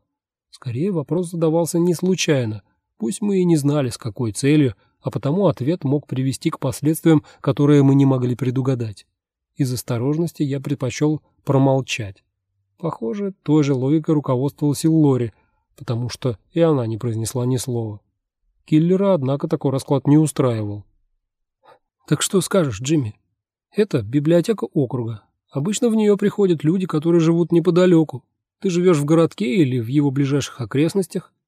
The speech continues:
Я не знал, какой ответ его больше устроит, но почувствовал, что молчанием смогу заработать пулю в лоб.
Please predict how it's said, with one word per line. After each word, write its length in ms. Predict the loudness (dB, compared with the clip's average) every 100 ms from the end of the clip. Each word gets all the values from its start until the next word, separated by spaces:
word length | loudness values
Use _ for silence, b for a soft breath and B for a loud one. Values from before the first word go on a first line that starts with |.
| _ _ _ _ _ _ _ _
Я 320 | _ -6 -6 -6
не 280 | -6 -4
знал, 280 | -2 -2 -4
какой 400 | -8 -10 -6 -6
ответ 300 | -6 -2 -2
его 220 | -2 -4 -4
больше 360 | -4 -4 -2
устроит, 540 | -6 -4 -4 -2 -6 _ b b b b
но 280 | -8 -6 -4
почувствовал, 580 | -2 -2 -2 -2 0 0
что 260 | 0 -2 0
молчанием 640 | 2 0 -2 0 2 0
смогу 300 | 0 -4 -2
заработать 500 | -4 -4 -4 -4 -6
пулю 300 | -4 -4 -2
в 80 | -6
лоб. 260 | -8 -10